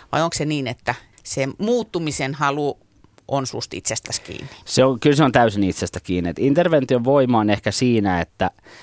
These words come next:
Speaker 2: että kun joku sanoo sulle ääneen, että "nyt jumalauta jätkä",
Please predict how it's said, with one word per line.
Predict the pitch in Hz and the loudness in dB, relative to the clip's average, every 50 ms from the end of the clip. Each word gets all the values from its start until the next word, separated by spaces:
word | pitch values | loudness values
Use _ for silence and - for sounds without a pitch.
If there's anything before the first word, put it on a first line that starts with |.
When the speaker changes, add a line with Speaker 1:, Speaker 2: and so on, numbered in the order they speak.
| - - - _ _ _ - | -20 -20 -20 _ _ _ -6
Speaker 2:
että | 101 98 - 107 | -6 -4 -4 -8
kun | - - 107 104 | -6 -4 0 2
joku | 110 123 127 - 120 | 2 2 2 0 -2
sanoo | - 135 127 127 123 120 107 | 0 2 2 2 2 2 0
sulle | - 101 98 98 90 65 | 0 0 -2 -2 0 0
ääneen, | 92 107 107 104 101 95 90 90 87 87 85 | 0 2 2 2 2 0 -2 -2 -4 -4 -4
että | 85 - - 110 | -6 -6 -4 -2
"nyt | 113 110 104 - - | -2 -2 -2 -4 -2
jumalauta | 101 101 101 101 98 87 82 80 78 78 76 - 80 | 0 0 2 2 2 0 0 0 -2 -4 -4 -4 -4
jätkä", | 80 80 80 78 - - - - | -4 -2 -4 -4 -6 -10 -10 -10